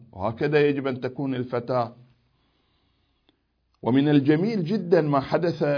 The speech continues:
في مجتمعنا من الاهتمام بملكة جمال الأخلاق.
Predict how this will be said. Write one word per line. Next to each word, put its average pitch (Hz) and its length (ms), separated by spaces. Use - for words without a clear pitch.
في 107 180
مجتمعنا 131 840
من 123 220
الاهتمام 123 840
بملكة 156 580
جمال 139 600
الأخلاق. 131 840